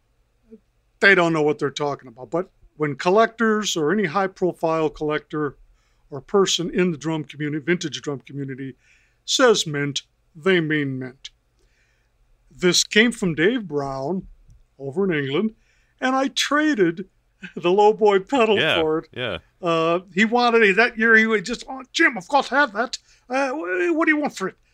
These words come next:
Speaker 1: Uh, and I said, "Ah, geez, Dave." And I, you know, I kinda regret that because, you know, I wish I had that back. But hey, Dave's got it. It's in a great place.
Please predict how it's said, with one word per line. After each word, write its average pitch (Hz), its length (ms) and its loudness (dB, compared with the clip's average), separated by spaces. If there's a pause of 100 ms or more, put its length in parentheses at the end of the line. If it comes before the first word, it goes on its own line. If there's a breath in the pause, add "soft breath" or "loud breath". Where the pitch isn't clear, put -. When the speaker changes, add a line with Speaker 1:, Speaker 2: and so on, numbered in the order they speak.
(120)
Speaker 1:
Uh, 226 60 -2
and 240 200 0 (440)
I 214 60 -6
said, 233 280 -10
"Ah, - 40 -20 (260)
geez, - 300 -6
Dave." 170 340 -8 (300)
And 156 200 -18
I, 170 640 2 (340)
you 220 80 -2
know, 233 80 4
I 262 140 0
kinda 302 240 4
regret 151 480 0
that 170 180 -2
because, 180 300 -6
you 233 60 -6
know, 185 260 -2 (640)
I 175 80 -2
wish 190 200 -2
I 180 80 -2
had 180 220 -6
that 196 220 -2
back. 254 260 -2
But 262 200 2
hey, 294 280 2 (580)
Dave's 202 300 4
got 190 240 2
it. 220 120 0
It's - 200 -8
in 160 80 -2
a 151 60 -6
great 156 320 -2
place. 156 400 -4